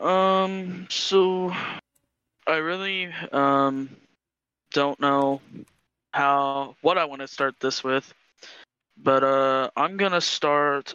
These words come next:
us off with, um, classes. Um, so,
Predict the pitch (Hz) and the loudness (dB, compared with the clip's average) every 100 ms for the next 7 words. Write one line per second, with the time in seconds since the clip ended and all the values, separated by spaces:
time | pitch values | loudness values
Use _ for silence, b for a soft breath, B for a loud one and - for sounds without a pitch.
0 | - 131 135 131 127 - - - 131 127 | -4 0 2 2 -2 -4 -4 0 2 2
1 | 120 123 143 - - - 131 131 131 131 | 2 2 0 -4 -12 -8 -2 2 4 4
2 | 139 147 - - _ _ _ _ _ _ | 0 -4 -16 -20 _ _ _ _ _ _
3 | _ _ - 147 160 170 175 175 - - | _ _ -2 0 2 0 -2 -6 -12 -12
4 | _ _ _ _ _ _ _ - - 123 | _ _ _ _ _ _ _ -6 -2 0
5 | 113 127 156 156 - 135 123 120 - - | 0 0 -2 -6 -12 -14 -10 -6 -2 -2
6 | - _ _ _ _ _ _ _ _ _ | -2 _ _ _ _ _ _ _ _ _
7 | _ _ _ - - 151 151 147 147 147 | _ _ _ -10 -2 0 2 0 -2 -6
8 | 147 - 156 147 147 | -6 -2 -2 -2 -4